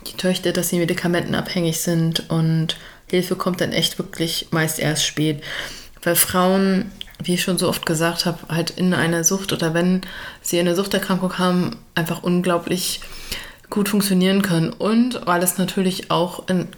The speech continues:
Klammern etabliert ist, gerade bei Medikamenten hier, das hat mir ein Arzt verschrieben, da ist ja gar keine Sucht da, so ungefähr. Also, und das so bagatellisiert wird. Aber es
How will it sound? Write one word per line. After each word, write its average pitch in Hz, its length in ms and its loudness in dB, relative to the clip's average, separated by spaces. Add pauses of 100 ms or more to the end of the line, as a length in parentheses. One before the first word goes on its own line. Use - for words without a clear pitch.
(500)
Klammern 190 360 4
etabliert 180 640 0
ist, - 240 -2
gerade 170 340 0
bei 170 120 2
Medikamenten 170 580 0
hier, 185 160 2
das 175 140 -2
hat - 120 -12
mir 143 60 0
ein - 100 0
Arzt 180 200 0
verschrieben, 180 580 0 (880)
da 165 200 -2
ist 151 140 -2
ja 165 120 2
gar 160 160 -2
keine 151 300 0
Sucht 147 340 -4
da, 151 260 2
so 147 120 0
ungefähr. 147 480 -2
Also, 165 320 0 (1120)
und 165 540 2 (440)
das 170 220 0
so 165 80 -2
bagatellisiert 170 720 0
wird. 160 120 0
Aber 160 180 4
es - 280 0